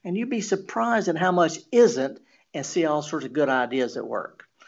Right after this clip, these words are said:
So anyway, if you need some more, shoot me an email. All righty.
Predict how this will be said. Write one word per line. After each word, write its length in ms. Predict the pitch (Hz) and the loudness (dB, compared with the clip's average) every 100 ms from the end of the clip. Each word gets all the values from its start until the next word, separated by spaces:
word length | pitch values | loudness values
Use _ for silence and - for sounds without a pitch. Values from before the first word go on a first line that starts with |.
| _ | _
So 100 | 135 | -4
anyway, 320 | 254 254 170 | 2 4 4
if 100 | 151 | 2
you 60 | 220 | -2
need 160 | 339 | -2
some 160 | 262 220 | -2 -2
more, 120 | 175 | -4
shoot 220 | - 240 | -4 -6
me 80 | 190 | -4
an 80 | 165 | -2
email. 520 | 143 117 104 104 - _ _ _ _ _ _ _ _ _ _ _ _ _ _ _ _ _ _ _ _ _ _ _ _ _ _ _ _ _ _ _ _ _ _ _ _ _ _ _ _ _ | -2 -2 -4 -8 -14 _ _ _ _ _ _ _ _ _ _ _ _ _ _ _ _ _ _ _ _ _ _ _ _ _ _ _ _ _ _ _ _ _ _ _ _ _ _ _ _ _
All 160 | 139 180 | -8 -6
righty. 460 | 185 277 165 110 | -4 -4 -4 -8